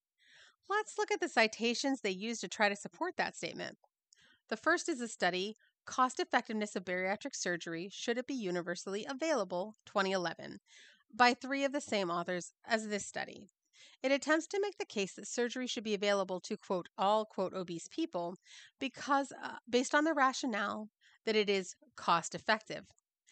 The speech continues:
The majority of the studies they used to calculate this had less than two years of follow-up, and they used a series of assumptions and probabilities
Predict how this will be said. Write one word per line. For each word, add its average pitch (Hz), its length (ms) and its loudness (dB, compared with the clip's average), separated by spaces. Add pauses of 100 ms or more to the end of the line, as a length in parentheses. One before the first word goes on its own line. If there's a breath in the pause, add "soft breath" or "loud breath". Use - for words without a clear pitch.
(320 loud breath)
The 269 80 6
majority 269 420 4
of 320 80 0
the 359 80 0
studies 240 380 2
they 214 120 2
used 208 260 -4
to - 80 -4
calculate 233 580 -2
this 190 200 -6
had 233 180 -2
less 277 240 0
than 349 180 0
two - 160 -4
years 247 300 0
of 208 100 -4
follow-up, - 560 -2
and 220 140 0
they 226 60 0
used 233 200 -4
a 240 60 -2
series 254 340 -4
of 302 80 -2
assumptions 208 500 -6
and 190 120 -4
probabilities 185 800 -2